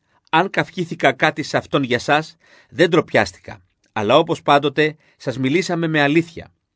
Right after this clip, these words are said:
Έτσι και η καύχησή μας αυτή προς τον Τίτο έγινε αλήθεια. Και η αγάπη του αυξάνει περισσότερο απέναντί σας, όταν θυμάται την υπακοή όλων σας, πώς τον δεχτήκατε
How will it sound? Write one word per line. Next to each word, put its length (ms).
Έτσι 280
και 140
η 80
καύχησή 500
μας 340
αυτή 300
προς 200
τον 140
Τίτο 400
έγινε 420
αλήθεια. 460
Και 120
η 80
αγάπη 380
του 160
αυξάνει 420
περισσότερο 560
απέναντί 460
σας, 300
όταν 280
θυμάται 420
την 160
υπακοή 560
όλων 320
σας, 300
πώς 180
τον 140
δεχτήκατε 680